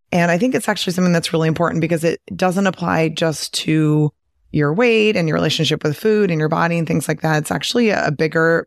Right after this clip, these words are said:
bigger issue because, you know, it's so common how we do one thing is how we do everything. Very often the way we approach certain things in our lives,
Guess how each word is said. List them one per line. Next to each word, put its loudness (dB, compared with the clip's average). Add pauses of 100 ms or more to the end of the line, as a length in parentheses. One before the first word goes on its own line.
bigger -2
issue -2
because, -2 (300)
you 0
know, 2
it's -2
so 0
common 0
how 2
we 2
do 0
one 2
thing 0
is 0
how -2
we 0
do 0
everything. -2
Very 2
often -2
the 0
way 0
we 0
approach -2
certain -2
things -2
in 0
our 2
lives, 0